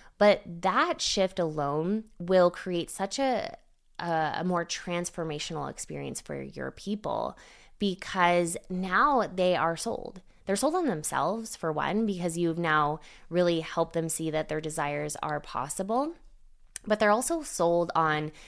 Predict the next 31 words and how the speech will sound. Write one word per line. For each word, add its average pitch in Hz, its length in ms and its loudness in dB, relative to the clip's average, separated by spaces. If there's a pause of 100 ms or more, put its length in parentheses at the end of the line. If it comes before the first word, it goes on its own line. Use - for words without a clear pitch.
(220)
an 180 120 2
idea 160 600 -2
so - 160 -2
that 170 160 -4
they 160 100 0
can 160 160 -8
stay 151 220 -4
focused. - 680 -4 (320)
So 214 160 4
it's 214 200 4
like, 190 280 4
if 208 240 0
you 277 260 0
help 180 340 2
women 151 640 -2 (300)
balance 180 480 0
their 156 180 2
hormones, 151 1000 -4 (480)
um, 165 420 2 (120)
and 180 300 2
you're 214 240 0
basically 208 500 0
showing 170 340 0
them 160 140 -2
that 156 120 -4
they 175 140 -4
don't 220 380 0
need 165 360 -4
to 160 180 -6
go 156 460 0
get, 143 380 -2